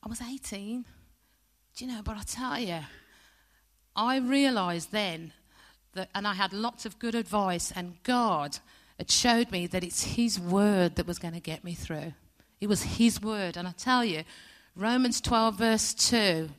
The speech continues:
is key. "Be transformed by the renewing of your mind." It's all up here.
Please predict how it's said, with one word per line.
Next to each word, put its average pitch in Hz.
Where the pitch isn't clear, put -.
is 202
key. 190
"Be 233
transformed 226
by 180
the 170
renewing 180
of 196
your 190
mind." 185
It's -
all 247
up -
here. 247